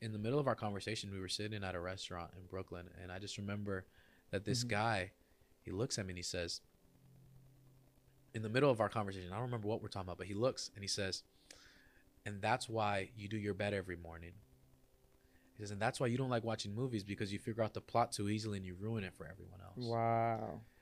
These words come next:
Speaker 1: And then he says, "And that's why your friends come to you for your advice, because you, they know that what you're gonna tell them is true. And many times you try and reserve yourself because you know people only use you for that advice."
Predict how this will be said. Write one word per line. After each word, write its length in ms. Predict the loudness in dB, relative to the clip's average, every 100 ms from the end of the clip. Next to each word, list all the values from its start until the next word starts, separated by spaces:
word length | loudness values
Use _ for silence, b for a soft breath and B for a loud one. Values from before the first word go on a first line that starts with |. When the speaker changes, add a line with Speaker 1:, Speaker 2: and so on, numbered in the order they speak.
| -10
Speaker 1:
And 100 | -2
then 80 | 0
he 60 | 0
says, 480 | 6 8 8 4 -6 -20 -20 -6
"And 180 | -4 4
that's 340 | 8 8 8 4
why 340 | 6 6 2 -6 -6
your 140 | -2 -2
friends 260 | -2 -2
come 220 | -2 -4
to 80 | -2
you 40 | -2
for 120 | 2
your 80 | 2
advice, 300 | 4 2 2
because 260 | -4 -4
you, 80 | -4 -2
they 120 | -2
know 300 | 2 6 8
that 120 | 6
what 100 | 4
you're 80 | 2
gonna 140 | 0 -2
tell 160 | -2
them 120 | -2
is 120 | -6 -8
true. 300 | -8 -8 -10 -16 -8
And 140 | -2 0
many 180 | 2 0
times 400 | 2 2 2 -4 b b -6
you 80 |
try 180 | -2 0
and 80 | 0
reserve 320 | 0 4 4
yourself 320 | 4 2 -2
because 220 | -2 -2 -2
you 40 |
know 60 | -2
people 300 | -2 -2 -2
only 180 | -2 -4
use 380 | 2 4 4
you 80 | 2
for 140 | -2 -4
that 120 | -4
advice." 300 | -8 -14